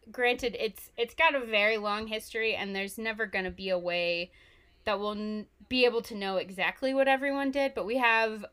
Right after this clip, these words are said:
a ton of evidence that these holidays have been celebrated around this time across the globe, cross-culturally, because, I mean, we all come from these agricultural or, um,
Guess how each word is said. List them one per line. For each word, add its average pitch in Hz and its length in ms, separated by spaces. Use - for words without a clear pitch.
a 208 100
ton 294 320
of 269 160
evidence 208 500
that 196 180
these 196 160
holidays 190 420
have 190 180
been 185 360
celebrated 185 760
around 202 460
this 196 200
time 185 460
across 190 420
the 190 120
globe, 185 540
cross-culturally, 220 1040
because, 214 1040
I 214 100
mean, 208 180
we 202 100
all 190 160
come 208 320
from 196 400
these 196 280
agricultural 208 1120
or, 185 640
um, 196 580